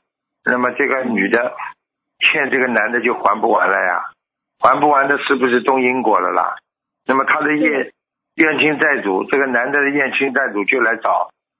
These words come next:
Speaker 1: 这个劝他离婚的人了呀，因为这个女的一离婚之后不会再受到那个男的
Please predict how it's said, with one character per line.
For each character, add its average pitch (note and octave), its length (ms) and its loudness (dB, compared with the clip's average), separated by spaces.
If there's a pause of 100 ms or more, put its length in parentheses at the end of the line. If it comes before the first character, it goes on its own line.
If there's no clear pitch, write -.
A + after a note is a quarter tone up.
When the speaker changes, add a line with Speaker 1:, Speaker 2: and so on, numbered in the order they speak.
(160)
Speaker 1:
这 C3+ 120 0
个 A#2 140 0
劝 B2+ 240 -2
他 B2 100 -2
离 A2+ 160 -2
婚 A2+ 200 -2
的 A2 80 0
人 F2+ 200 -2
了 F2 120 -4
呀， E2 260 -4 (480)
因 C#3 100 0
为 C#3+ 140 -2
这 E3 140 0
个 D#3+ 80 0
女 B2+ 200 -2
的 D3+ 120 0
一 D#3 100 0
离 C#3+ 160 0
婚 C#3 220 0
之 C#3+ 120 -2
后 C3 140 0
不 B2+ 180 -2
会 D3 160 0
再 B2 140 -2
受 - 180 -2
到 A2+ 140 0
那 A2 100 -2
个 A2 100 -2
男 G2+ 200 -2
的 G#2 160 -4